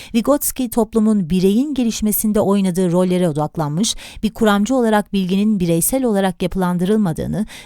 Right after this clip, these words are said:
ve sosyal etkenlerin belirleyici olduğunu vurguladığı bu yaklaşımla bilginin yapılanmasında dilin ve sosyal etkileşimin önemini ortaya koyar. Bir diğer kuram olarak radikal yapılandırmacı yaklaşım, epistemolojiksel ve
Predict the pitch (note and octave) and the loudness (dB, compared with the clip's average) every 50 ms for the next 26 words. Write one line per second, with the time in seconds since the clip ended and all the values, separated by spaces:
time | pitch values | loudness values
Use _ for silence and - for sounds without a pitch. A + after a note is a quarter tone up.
0 | - G3+ G3+ G3 - - G#3 G3 - - C4 C#4 C#4 C4 - - - A3+ A3 A3 | -2 0 0 0 2 0 0 0 0 0 0 0 0 -2 -2 -2 -2 0 2 2
1 | G#3+ G3+ G#3 G#3 G3 F3+ F3+ F3+ F3+ F3+ F3+ F3+ F#3 E3 G#3+ C4 B3+ A#3+ G#3+ A3+ | 2 2 0 0 0 0 0 0 0 0 0 0 0 0 0 0 2 2 2 2
2 | A3 G#3+ G#3+ G3+ G3+ G3+ F3 G3 G3 G3 F#3 G3 G3 F3+ F3+ F#3+ F3+ F3 F3 - | 2 2 2 0 0 0 2 2 0 2 2 0 0 0 2 2 2 0 0 -2
3 | - F#3 F3 - G3 E3 C#3+ C#3+ F3 A#3 - - - - - - G3 G#3 F#3+ F3 | -2 -4 -2 -2 -4 -4 -2 -2 -2 -2 -4 -6 -14 -20 -4 0 0 0 2 2
4 | A3 A3+ B3+ C#4 C#4+ B3 A#3+ A3+ - A3+ A3 A3 G#3+ G#3 G#3 G3+ - - G3+ G3+ | 2 0 0 0 0 -2 -2 -2 -2 -2 0 0 0 0 0 0 0 -2 0 0
5 | G3 G3 E3 F#3+ G3 F#3+ G#3 G3 F#3+ F#3 F3+ E3+ - G#3 F3+ E3+ - A#3+ B3+ B3+ | 0 0 2 0 0 2 2 2 2 2 0 0 0 0 -2 0 0 0 0 0
6 | A#3+ A#3 - - G#3 G#3 G3 - G#3+ G3 G3 F#3 E3+ - A#3 G3+ F#3+ F3+ F3+ F#3+ | -2 -2 -4 -2 -2 -2 -2 -2 -2 -2 -2 -2 -4 -2 0 2 2 2 2 2
7 | G#3+ C4 B3+ A#3 A3+ - A#3 G#3 E3+ D#3+ - F3 D#3 D3+ - - - - - - | 0 0 0 -2 -2 -2 -2 -2 -2 -2 -4 -6 -4 -4 -6 -6 -8 -14 -18 -20
8 | - - - - - B3 B3 A#3 G#3+ C#4 D4+ D4 C#4+ C4+ B3+ - - A3+ G#3+ G3+ | -20 -20 -18 -4 0 0 2 2 2 2 2 2 2 0 -2 0 2 2 4 4
9 | F#3+ E3+ D#3+ D#3 D#3 D#3 D#3 - - F#3+ G3 F#3 F#3 F#3+ - - B3 C4 C4+ B3+ | 2 2 0 2 0 0 0 -2 0 0 0 0 0 -2 -2 -2 -2 0 0 -2
10 | A#3+ - A3 A3 G#3 G#3 G3 G3+ F#3+ F#3+ G3 F#3+ E3+ F#3+ F#3 F3 F3 - G3 - | -2 -2 -2 0 0 0 0 0 0 0 -2 0 0 0 0 0 0 -2 -4 -4
11 | - - G#3 A3+ B3 - - - - - - - A3+ - B3 A3 - - A#3+ A#3 | -2 0 0 0 0 -2 -6 -12 -20 -4 -2 -2 -2 0 -2 -4 0 0 2 2
12 | A3 A3+ A3+ A3 G#3+ F3 F#3+ G#3 - - - - G#3+ G3 F3 D3+ C3+ D3 C3+ - | 4 4 4 4 2 2 -2 -2 0 0 2 2 4 2 2 2 0 -2 -4 -4